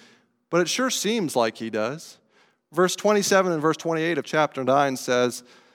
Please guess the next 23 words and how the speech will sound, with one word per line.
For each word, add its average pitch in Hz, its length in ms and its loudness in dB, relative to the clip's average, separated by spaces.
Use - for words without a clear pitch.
"Then 170 140 2
Pharaoh 220 340 6
summoned 190 420 2
Moses 113 480 -4
and 135 100 -6
Aaron." 110 400 -6
He - 60 -20
says, 139 180 -6
"This 220 240 4
time 156 440 0
I 135 100 2
have 135 120 0
sinned." - 520 -4
He 135 60 -14
said 139 220 -2
to 139 80 -6
them, 151 220 0
"The 170 120 4
Lord 208 340 8
is 135 100 -2
in 117 140 -4
the 113 100 -2
right, 107 420 -4